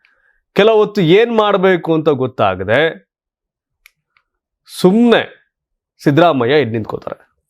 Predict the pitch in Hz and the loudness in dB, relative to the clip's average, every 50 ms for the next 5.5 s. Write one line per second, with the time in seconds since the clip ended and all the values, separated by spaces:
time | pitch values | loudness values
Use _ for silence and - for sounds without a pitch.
0 | _ _ - 127 113 - - - - - - _ _ _ _ _ _ _ _ _ | _ _ -6 -6 -6 -6 -10 -14 -14 -16 -20 _ _ _ _ _ _ _ _ _
1 | _ _ _ _ _ _ _ _ _ - - 175 170 - 226 202 202 196 180 143 | _ _ _ _ _ _ _ _ _ -2 -2 -2 0 0 0 2 2 2 2 2
2 | 147 170 185 185 - 190 185 185 170 - 190 165 156 151 - - 185 175 156 - | 2 0 0 -2 -2 0 0 0 0 0 0 0 0 0 -2 -2 0 0 0 -2
3 | - 139 117 117 107 110 - 170 196 220 240 - _ _ _ - 143 131 151 160 | -6 -6 -4 -6 -6 -4 -2 -2 -2 -2 -6 -12 _ _ _ -4 -2 0 2 0
4 | 156 135 123 117 110 110 143 165 151 123 107 110 107 - 143 139 - 127 110 107 | 0 0 -2 -2 -2 -2 -2 -2 -4 -6 -8 -8 -8 -10 -8 -4 -4 -4 -4 -4
5 | - - - - _ _ - - _ _ | -8 -12 -14 -16 _ _ -20 -20 _ _